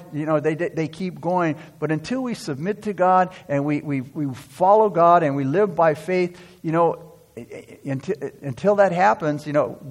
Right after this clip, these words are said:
God will allow those storms to go on. And, and, and here now we see these guys in verse fourteen, they say they're crying out to the Lord now.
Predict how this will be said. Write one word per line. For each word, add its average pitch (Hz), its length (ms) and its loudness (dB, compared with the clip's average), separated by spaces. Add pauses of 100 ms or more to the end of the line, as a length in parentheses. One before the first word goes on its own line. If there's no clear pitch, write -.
(180)
God 185 240 4
will 185 200 4
allow 185 240 8
those 170 180 0
storms 165 400 -6
to 165 80 -8
go 151 220 -4
on. 175 300 -4 (960)
And, 151 220 4
and, 147 260 0
and 139 180 0
here 185 260 0
now 170 180 2
we 165 140 -2
see 180 220 -4
these 165 240 -6
guys 156 380 2
in 143 120 -6
verse 160 180 -4
fourteen, 165 460 -4
they 143 80 -6
say 160 240 -4 (180)
they're 151 140 -2
crying 175 420 -4
out 180 240 -2
to - 80 -8
the 151 140 -6
Lord 180 300 -6
now. 110 260 -10